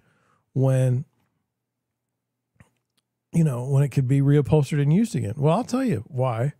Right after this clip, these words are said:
I'll tell you why right now. I paid four hundred fifty dollars for the couch, and I'm gonna, I'm gonna do it like this. I've got my phone calculator down here, and I'm just gonna go over what I was quoted today.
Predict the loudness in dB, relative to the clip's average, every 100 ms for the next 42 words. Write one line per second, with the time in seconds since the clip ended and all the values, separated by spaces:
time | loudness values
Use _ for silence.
0 | _ _ _ _ _ _ _ _ _ -12
1 | -12 -6 -4 -2 -2 -4 -4 -6 -8 _
2 | _ _ _ _ _ 0 0 2 0 0
3 | 0 -2 -2 -4 -2 -2 -2 -4 -8 -4
4 | -4 -2 -2 0 0 -2 -4 -4 -2 -2
5 | -2 -2 -6 -4 -4 -6 -10 _ _ _
6 | _ _ _ -6 -4 -2 -2 -2 -2 -2
7 | -2 -4 -4 -4 -4 -4 -6 -4 -4 -4
8 | -6 -6 -4 -2 -2 -2 -2 0 -2 -2
9 | -4 -6 -4 -2 -2 -4 -8 -4 -2 -2
10 | -6 -10 _ _ _ _ _ _ -6 -2
11 | -2 -4